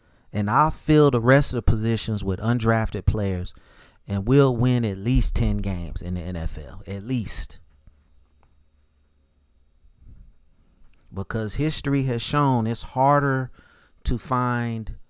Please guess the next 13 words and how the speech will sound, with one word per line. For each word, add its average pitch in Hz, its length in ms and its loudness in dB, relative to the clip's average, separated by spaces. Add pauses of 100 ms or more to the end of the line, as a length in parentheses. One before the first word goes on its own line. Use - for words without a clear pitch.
(180)
good 135 420 0
offensive 123 640 -4
and 107 160 -6
defensive 110 560 -10
linemen 98 680 -8 (840)
than 98 600 -8 (180)
skill 117 400 -8
position 92 480 -8
players. 69 500 -12
I 85 40 -14
mean, 92 380 -10
you've 113 220 -8
had 113 400 -6